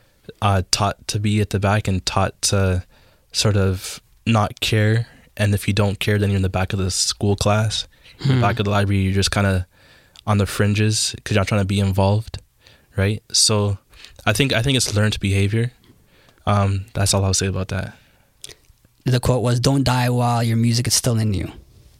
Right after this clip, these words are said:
Speaker 2: Um, yeah, man, I, I, I've thought about that, and I think you had that conversation with Septo, uh, in the interview that you guys did.
Speaker 1: Mm-hmm.
Speaker 2: You produced the song, uh, "When I Die" by Gold Link.
Speaker 1: Mm-hmm.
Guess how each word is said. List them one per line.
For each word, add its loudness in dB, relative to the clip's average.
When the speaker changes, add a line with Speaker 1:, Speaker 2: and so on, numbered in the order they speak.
Speaker 2:
Um, 0
yeah, 2
man, 0
I, -2
I, -2
I've 0
thought 2
about -2
that, -2
and 0
I 2
think -2
you 0
had 0
that 0
conversation -2
with -2
Septo, -2
uh, 2
in 0
the -2
interview -4
that -4
you -4
guys -4
did. -6
Speaker 1:
Mm-hmm. 2
Speaker 2:
You 0
produced 0
the 2
song, 0
uh, 0
"When 0
I 0
Die" -2
by -4
Gold -6
Link. -14
Speaker 1:
Mm-hmm. -2